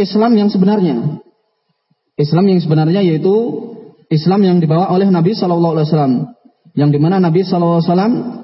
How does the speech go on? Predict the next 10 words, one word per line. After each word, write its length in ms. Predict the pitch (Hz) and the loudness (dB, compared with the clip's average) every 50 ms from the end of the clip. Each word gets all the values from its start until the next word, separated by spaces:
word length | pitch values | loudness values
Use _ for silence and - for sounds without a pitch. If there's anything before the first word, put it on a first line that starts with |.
| - _ _ | -18 _ _
datang 320 | - 160 156 151 202 214 | -2 0 0 0 0 0
dengan 240 | 190 170 165 190 214 208 | 2 2 2 0 0 2
membawa 320 | 196 160 156 160 170 190 | 2 2 2 0 0 0
agama 260 | 190 175 175 185 190 202 | 0 0 0 0 0 0
tersebut. 560 | 190 185 170 151 139 - 143 143 147 - - _ _ _ - _ _ | 0 0 0 0 0 -2 -6 -10 -12 -14 -18 _ _ _ -20 _ _
Demikian 400 | - 143 147 156 151 165 165 165 | -2 0 0 2 2 0 0 0
pula 560 | 160 165 170 180 196 208 214 214 - - - - - - - - | 2 0 0 0 0 0 -2 -4 -6 -8 -10 -14 -20 -20 -20 -8
seluruh 420 | - - 160 160 190 208 220 202 | -4 -2 0 0 0 0 0 0
para 240 | 180 190 180 185 180 | 0 0 0 0 0
rasul, 640 | 175 170 165 175 202 214 226 240 190 - - - | 0 0 0 0 0 0 -2 -2 -4 -6 -8 -10